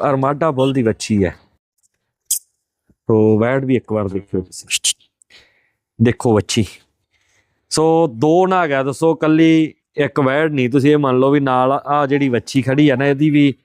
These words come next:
ਫੁੱਲ ਵੈਲਿਊ ਆ ਅੱਜ ਦੇ ਟਾਈਮ 'ਚ। ਸੋ ਇਹ ਪਹਿਲੇ ਨੰਬਰ ਤੇ ਇੱਕ ਲੱਖ ਤੇ ਚਾਲੀ ਹਜ਼ਾਰ ਇਹਦੀ ਡਿਮਾਂਡ ਹੈ। ਇਹ ਤੋਂ ਇਲਾਵਾ ਇੱਕ ਕ੍ਰਾਸ ਬਰੀਡ ਗਾਂ ਹੈ ਤਾਂ ਕੱਚੀ, ਪਰ ਵੀਡੀਓ 'ਚ ਦਿਖਾ ਦਿੰਨੇ ਆ।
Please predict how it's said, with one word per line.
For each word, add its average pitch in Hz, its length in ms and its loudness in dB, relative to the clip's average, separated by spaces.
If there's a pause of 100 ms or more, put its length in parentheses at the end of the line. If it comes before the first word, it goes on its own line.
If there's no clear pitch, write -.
(280)
ਫੁੱਲ 151 280 2
ਵੈਲਿਊ 131 440 2
ਆ 117 80 2
ਅੱਜ 135 80 0
ਦੇ 127 140 -2
ਟਾਈਮ 123 320 -4
'ਚ। 139 160 -2 (420)
ਸੋ 165 480 2 (360)
ਇਹ 160 160 0
ਪਹਿਲੇ 160 320 0
ਨੰਬਰ 170 280 -2
ਤੇ 165 120 0
ਇੱਕ 160 160 -2
ਲੱਖ 156 200 -2
ਤੇ 156 120 -2
ਚਾਲੀ 131 420 0
ਹਜ਼ਾਰ 143 240 0
ਇਹਦੀ 151 180 -2
ਡਿਮਾਂਡ 139 400 -2
ਹੈ। 143 100 -6 (440)
ਇਹ 202 80 4
ਤੋਂ 240 100 4
ਇਲਾਵਾ 190 240 4
ਇੱਕ 180 140 -4
ਕ੍ਰਾਸ 175 300 2
ਬਰੀਡ 180 300 0
ਗਾਂ 143 320 0
ਹੈ 139 180 -2
ਤਾਂ 175 140 -2
ਕੱਚੀ, 151 500 -2
ਪਰ 156 160 0
ਵੀਡੀਓ 170 260 2
'ਚ 165 100 -2
ਦਿਖਾ 135 280 0
ਦਿੰਨੇ 90 260 -8
ਆ। 82 60 -14